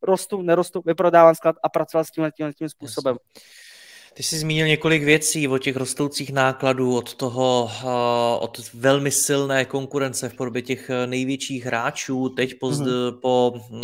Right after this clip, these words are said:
Speaker 2: ty cookies a tak dále a tak dále. Co mají teda dělat menší firmy, který nemají tak velký rozpočty, a to jak na ty reklamy, tak na zkušený, zkušený marketéry,
Speaker 1: Mhm.
Speaker 2: tak dál?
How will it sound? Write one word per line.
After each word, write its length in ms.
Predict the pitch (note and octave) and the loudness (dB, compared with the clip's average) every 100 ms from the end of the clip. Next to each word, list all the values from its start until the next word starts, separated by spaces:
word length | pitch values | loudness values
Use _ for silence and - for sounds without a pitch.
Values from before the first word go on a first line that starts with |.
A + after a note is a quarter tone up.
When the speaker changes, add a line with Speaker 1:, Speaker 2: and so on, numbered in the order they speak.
| A#2+ | -8
Speaker 2:
ty 140 | A#2 A#2 | -6 -6
cookies 340 | D#3 C#3 C3 - | -6 -4 -4 -2
a 80 | C3 | -2
tak 180 | C3 C3+ | 0 4
dále 280 | C3 B2+ | 4 4
a 100 | C3 | 2
tak 120 | A#2+ C3+ | 0 0
dále. 460 | B2 A#2+ A2+ A2 A2 - - - - | 2 2 2 0 -6 -20 -20 -20 -20
Co 140 | - B2+ | -16 -6
mají 140 | C#3+ | -6
teda 200 | D3+ B2+ | -4 -6
dělat 220 | A#2 A2 | -4 -6
menší 360 | G#2 G2 - G#2+ | -8 -14 -16 -20
firmy, 340 | - G#2+ G#2+ G#2+ _ _ _ _ _ _ _ _ _ _ _ _ - - _ _ _ | -20 -20 -20 -20 _ _ _ _ _ _ _ _ _ _ _ _ -18 -18 _ _ _
který 240 | - A#2 A#2+ | -6 0 2
nemají 280 | A#2 A#2 | 2 2
tak 160 | A2+ A2 | 0 -2
velký 320 | A2+ A2+ - | -2 -2 -2
rozpočty, 760 | A#2 A2 - A2+ - - A#2 A2+ | -4 -4 -6 -8 -8 -4 0 0
a 60 | |
to 160 | A2 A#2+ | 0 2
jak 200 | A#2+ B2+ | 2 0
na 80 | C3 | -4
ty 140 | C3+ | -2
reklamy, 640 | B2 - B2+ B2 B2 A#2+ | -2 0 0 0 0 0
tak 260 | B2 A#2 A2 | 0 -4 -4
na 80 | A#2+ | -6
zkušený, 640 | - A#2+ - B2 B2 A#2+ | -8 -12 -8 -6 -6 -6
zkušený 420 | - - - B2 | -10 -10 -10 -6
marketéry, 880 | A#2+ A#2 A#2 A#2 A#2+ A#2+ A#2 A2+ A2+ - - - - | -4 -2 -4 -4 0 0 0 -2 -6 -12 -20 -10 -2
Speaker 1:
Mhm. 300 | E3+ E3+ E3 _ | 0 0 -2 _
Speaker 2:
tak 160 | - A2 | -8 -6
dál? 220 | A2 G#2 | -6 -8